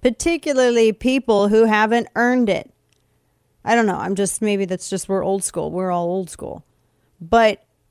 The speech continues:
to allege that Republican governors aren't doing their duty, they've been doing their duty. It's the federal government that's not doing theirs. Federal government's trying to create, you know, this two-tier situation where they want an open border, but they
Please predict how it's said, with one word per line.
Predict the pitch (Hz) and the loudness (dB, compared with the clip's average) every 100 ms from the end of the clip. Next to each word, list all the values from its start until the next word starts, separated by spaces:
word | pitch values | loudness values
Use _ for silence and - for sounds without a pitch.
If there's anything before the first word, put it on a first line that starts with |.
| 185 | -14
to | - 277 262 208 | -6 -2 0 0
allege | - 220 196 196 220 254 214 | 0 0 0 0 0 -2 0
that | 185 | 0
Republican | 180 190 202 196 214 208 | 0 -2 -2 -2 -2 -2
governors | 185 170 208 208 | -2 -4 -4 -4
aren't | 190 175 | -4 -4
doing | 175 175 185 | -4 -4 -4
their | 175 | -4
duty, | 170 160 170 | -4 -4 -4
they've | 202 220 | -2 0
been | 220 240 | 0 0
doing | 185 | 0
their | 170 160 | -2 -6
duty. | 151 - | -8 -12
It's | - | -12
the | - | -8
federal | 196 202 180 | -2 -2 -2
government | 170 196 240 175 | -4 -4 -4 -6
that's | - - | -8 -10
not | 170 | -10
doing | 156 160 156 | -8 -8 -8
theirs. | 214 214 220 - _ _ _ _ _ _ _ - | -10 -12 -14 -18 _ _ _ _ _ _ _ -4
Federal | 233 233 208 | 0 2 2
government's | 220 247 220 190 | 2 2 0 -2
trying | - 214 190 | -2 -2 -2
to | |
create, | 185 196 190 226 226 - _ _ _ | -4 -2 0 2 0 -2 _ _ _
you | - 196 | -6 -4
know, | |
this | 185 - | -4 -6
two-tier | - 240 196 233 214 190 | -2 -2 -2 0 0 0
situation | 208 196 185 180 247 - 180 180 | -2 -2 -2 -2 -2 -4 -4 -2
where | 185 175 175 - _ _ _ | 0 0 -2 -6 _ _ _
they | 196 220 | -2 0
want | 233 | 0
an | 208 | 0
open | 180 202 190 | -2 -4 -4
border, | 175 196 247 196 | -2 -2 0 -2
but | 180 202 | -2 -2
they | 190 | -4